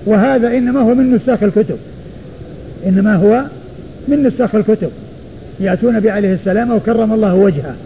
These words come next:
وقال: "والأصل أن الصحابة رضي الله عنهم وأرضاهم يعاملون مع معاملة واحدة"، فيقال: "رضي الله عنه"، وهذا هو الذي درج عليه السلف، لأنه يترضى عن الصحابة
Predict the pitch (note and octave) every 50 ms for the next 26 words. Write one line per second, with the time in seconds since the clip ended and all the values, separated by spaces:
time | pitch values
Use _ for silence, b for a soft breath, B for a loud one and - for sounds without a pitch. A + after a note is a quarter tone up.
0 | - - - - - - - - - - - - - - - - - - - -
1 | - - - - - - - - - - - - - - - - - F#3+ G#3 A3+
2 | A#3 A3+ A3 G#3+ G3+ G3 - - - F3+ C4 C#4+ C4+ B3 A#3+ A#3+ C#4 C#4+ - A#3
3 | A#3+ A#3+ A#3+ A#3 A#3 A3+ A3 G#3+ G#3+ G3+ G#3 G3+ - - F#3 - B3 A#3+ G#3 G3
4 | G3 G3 G#3 G#3+ A3+ G#3+ F#3+ G#3 G#3+ G3 G3 G3+ F#3+ F#3+ G3+ A#3 A#3 G#3+ A#3+ B3
5 | A3 G#3 C4 C4 C4+ C#4+ D4+ D4 C#4 B3+ B3 A3 B3 B3 A#3+ B3 B3+ B3+ A#3 A3
6 | C4+ C4+ C4 B3+ C4 C#4+ B3+ - B3+ B3+ A3+ F#3 - - - - - - - -
7 | - - - - - - - - - - - - - - - - A#3 A#3 A3+ -
8 | A#3+ B3+ A#3+ A#3 A#3+ C4 A3 A#3 A#3+ A3+ A3+ G3+ F#3 G3+ F3+ G3 D#3 - - -
9 | - - - - - - - - - - - - - - - - - - - -
10 | - - - - - - - - - B2+ C#3 G#3 A3 A3 G#3+ A#3 A3+ G#3+ G3 B3
11 | B3 A3 F#3 G3+ E3+ F#3+ G3 E3+ E3 - - G#3+ G3+ E3+ A#2 - - - - -
12 | - - - - - - - - - - - - - - - - - E3 F#3+ G#3
13 | G3+ G3 - G3+ A3 B3 A#3 G#3+ A3 F#3 F#3+ G3+ F#3+ C#3 - F3 B2+ F#3 G3+ F#3+
14 | E3 D3+